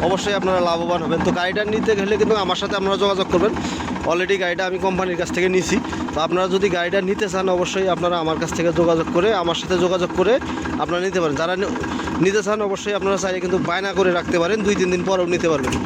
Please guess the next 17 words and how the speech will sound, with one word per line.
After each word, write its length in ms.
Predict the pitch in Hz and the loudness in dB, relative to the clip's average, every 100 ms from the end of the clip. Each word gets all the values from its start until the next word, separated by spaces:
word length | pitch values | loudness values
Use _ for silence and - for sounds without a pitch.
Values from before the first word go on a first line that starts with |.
| - - - - | -4 -4 -4 0
তো 100 | 175 | 0
গাইস, 380 | 175 190 208 - | 0 0 -4 -4
এই 180 | 180 185 | -2 0
হচ্ছে 260 | 185 185 185 | 0 0 0
গাড়ি, 280 | 165 175 220 156 151 | 0 -4 -4 -4 -4
গাড়ির 240 | 143 156 165 | -4 -4 -2
কন্ডিশন 540 | 196 196 190 208 226 233 247 240 165 - 262 - - | 0 2 0 0 -2 -2 -4 -4 -4 -4 -2 -2 -2
এক 100 | 180 196 | -4 -2
কথা 200 | 240 240 | 0 0
বলতে 180 | 233 240 | 0 0
একবারে 220 | 226 240 | 2 2
নিউ 200 | 220 233 | 2 0
গাড়ি। 180 | 208 175 | 0 0
দেখেন, 320 | 175 208 247 - - - - - | -2 -2 -2 -2 0 2 2 2
প্লেট 200 | 185 214 | 0 0
ঘুরতেছে 360 | 202 214 220 196 | 0 0 0 -2
কিন্তু, 200 | 160 | -4